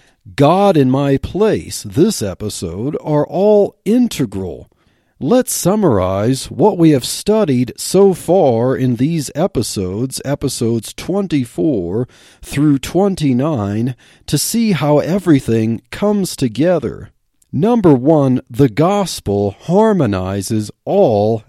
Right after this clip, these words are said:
attributes of God. Romans chapter four and verse fifteen says,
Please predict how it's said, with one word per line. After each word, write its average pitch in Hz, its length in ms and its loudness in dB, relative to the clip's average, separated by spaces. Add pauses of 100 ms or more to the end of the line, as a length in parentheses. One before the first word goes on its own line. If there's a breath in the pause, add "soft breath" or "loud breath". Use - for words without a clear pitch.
(100)
attributes 101 800 -4
of 104 220 -6
God. 139 540 -4 (800 soft breath)
Romans 208 560 4
chapter 175 480 -4
four - 580 -6
and 113 160 -2
verse 123 440 0
fifteen 165 800 0
says, 110 440 -2